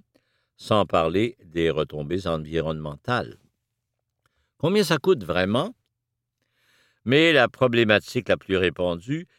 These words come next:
est de ne pas avoir à évaluer le coût réel de l'utilisation d'un véhicule. Au-delà du prix d'achat,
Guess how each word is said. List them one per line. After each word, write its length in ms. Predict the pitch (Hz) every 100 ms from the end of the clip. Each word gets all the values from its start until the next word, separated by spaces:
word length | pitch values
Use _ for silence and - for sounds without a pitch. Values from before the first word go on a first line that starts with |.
| _ _ _
est 320 | 113 120 120
de 140 | 117 113
ne 100 | 110
pas 260 | - 113
avoir 420 | 110 107 110 123 110
à 120 | 101
évaluer 640 | 104 101 107 101 107 123
le 120 | 104
coût 200 | - 101
réel 380 | 95 101 107 107
de 80 | 98
l'utilisation 960 | 98 110 - 98 95 95 87 - 107
d'un 200 | 90 90
véhicule. 840 | 80 92 87 78 _ 80 67 62 - _ _ _ _ _ _ _ _ _ _ 127
Au-delà 420 | 143 147 151 151
du 140 | 117
prix 180 | - 117
d'achat, 680 | 104 101 - 143 170 185